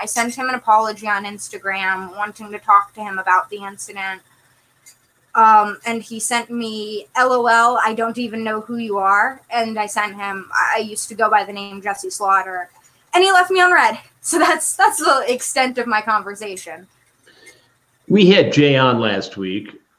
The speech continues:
Speaker 1: Mm-hmm. I, I'm so proud of him. I'm legitimately proud of him.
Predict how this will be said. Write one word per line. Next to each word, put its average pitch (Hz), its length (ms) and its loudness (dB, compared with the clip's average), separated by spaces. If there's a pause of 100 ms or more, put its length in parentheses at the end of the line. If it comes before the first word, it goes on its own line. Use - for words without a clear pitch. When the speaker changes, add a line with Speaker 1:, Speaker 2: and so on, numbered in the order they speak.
Speaker 1:
Mm-hmm. 302 300 -10 (340)
I, 277 220 4
I'm 403 200 0
so 349 260 -2
proud 233 280 4
of - 120 -8
him. 170 320 -16 (540)
I'm 320 220 -2
legitimately 302 760 -4
proud 233 320 2
of 226 100 -4
him. 233 380 -2